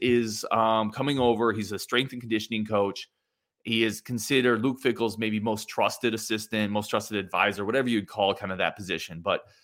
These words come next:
he is somebody that has gotten a lot of credit for developing, keyword there, developing the physicality and the, the strength and explosiveness within the Cincinnati football program.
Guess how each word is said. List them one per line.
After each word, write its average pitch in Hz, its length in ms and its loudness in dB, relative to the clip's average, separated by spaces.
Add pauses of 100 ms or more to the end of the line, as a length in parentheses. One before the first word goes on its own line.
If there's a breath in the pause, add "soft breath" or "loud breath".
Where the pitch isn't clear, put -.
(180 soft breath)
he 135 140 2
is 160 100 0
somebody 123 340 2
that 107 140 2
has 95 120 -2
gotten 98 200 2
a 98 60 0
lot 95 300 4
of 120 80 -2
credit 113 440 2
for 98 380 -2 (100)
developing, 104 1000 4 (400)
keyword 135 420 2
there, 113 180 4
developing 107 920 2 (340)
the 95 100 -2 (100)
physicality 104 840 2 (120)
and 107 220 0
the, 98 220 0
the 101 140 -4
strength 113 400 -2
and 113 100 0
explosiveness 104 840 -2
within 107 320 0
the 98 60 0
Cincinnati 90 540 -4
football 85 260 -4
program. 82 540 -8